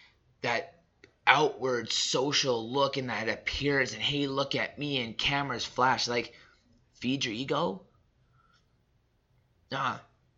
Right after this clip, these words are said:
You know, come with me when we're feeding children who have no food.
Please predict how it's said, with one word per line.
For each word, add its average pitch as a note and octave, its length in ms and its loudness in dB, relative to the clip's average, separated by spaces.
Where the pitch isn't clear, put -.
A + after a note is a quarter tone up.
You B2 120 -6
know, C3 120 -2
come D3 280 -4
with C#3+ 180 -6
me C3+ 200 -4
when B2 180 -6
we're A#2 120 0
feeding A#2 380 -6
children B2 380 -2
who A2 160 -6
have A2+ 200 -4
no A2+ 140 -10
food. C3 420 -8